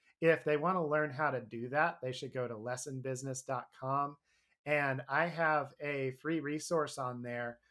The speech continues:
for how to set up a pro level studio. And it goes through every step of, you know, the listeners can't see, but you can see what I've got set up here with the mics and all that,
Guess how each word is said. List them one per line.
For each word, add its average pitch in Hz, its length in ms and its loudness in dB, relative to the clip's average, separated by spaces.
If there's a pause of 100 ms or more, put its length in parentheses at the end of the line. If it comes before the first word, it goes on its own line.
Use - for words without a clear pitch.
(140)
for 139 140 -2
how 143 200 2
to 147 80 0
set 143 260 -4
up 135 160 0
a 131 60 -4
pro 131 260 -2
level 120 280 -4
studio. 117 640 -6
And 120 120 -10
it 127 120 -12
goes 139 220 -6
through 127 200 -6 (140)
every 151 280 4
step 143 380 -4
of, 120 180 -4
you 123 60 -8
know, 120 100 -6
the 120 60 -8
listeners 135 500 -6
can't 123 220 -8
see, 127 220 -6
but 123 160 -8
you 156 100 -4
can 135 160 -6
see 123 220 -6
what 120 100 0
I've 117 160 -4
got 123 180 -4
set 127 160 -4
up 123 160 -2
here 127 140 -4
with 123 160 -4
the 123 80 -10
mics 123 380 -8
and 127 100 -6
all 120 140 -2
that, 120 220 -6